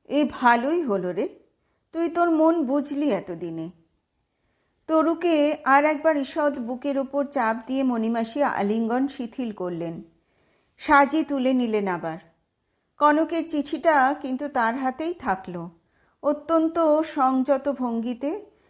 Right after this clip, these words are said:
একটার পর একটা সিঁড়ি ভেঙে ওপরে উঠতে লাগলেন।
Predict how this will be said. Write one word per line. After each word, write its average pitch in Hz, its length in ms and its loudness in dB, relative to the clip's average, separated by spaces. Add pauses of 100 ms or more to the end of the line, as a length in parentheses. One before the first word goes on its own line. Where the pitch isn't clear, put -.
(120)
একটার 277 460 2
পর 277 220 2
একটা 247 300 0
সিঁড়ি 254 400 -6
ভেঙে 247 400 -2
ওপরে 233 400 -2
উঠতে 196 280 -4
লাগলেন। 175 500 -6